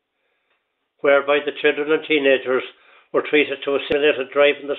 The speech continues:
squad car and motorbike in order to explain the dangers of excessive speeding on our roads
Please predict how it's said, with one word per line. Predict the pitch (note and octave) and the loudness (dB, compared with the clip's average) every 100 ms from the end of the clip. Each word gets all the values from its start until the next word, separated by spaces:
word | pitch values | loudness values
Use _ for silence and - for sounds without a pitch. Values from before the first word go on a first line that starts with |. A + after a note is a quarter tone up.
| - | -2
squad | C#3+ C3+ | 0 0
car | - C3 B2 - _ _ - | 0 0 0 -4 _ _ -2
and | D3+ C#3 | 0 4
motorbike | C#3 A#2 A#2 B2 B2 - _ _ _ - _ - | 2 2 0 0 0 -6 _ _ _ -20 _ -2
in | C3 | 2
order | C#3+ C#3+ - | 4 2 -2
to | D3+ | -6
explain | C3+ - C#3+ C3 A2+ G2+ _ _ _ _ _ - | -6 -4 2 2 2 -6 _ _ _ _ _ -10
the | C#3 | -2
dangers | C3+ C#3+ B2+ B2 | 2 2 0 -2
of | C#3+ C3+ | 0 0
excessive | - E3+ D#3 - - | 0 -2 -2 -4 -8
speeding | D3 C#3+ | -4 0
on | C#3 | 2
our | C#3 C3+ | 2 4
roads | C3+ C3 B2+ | 4 4 2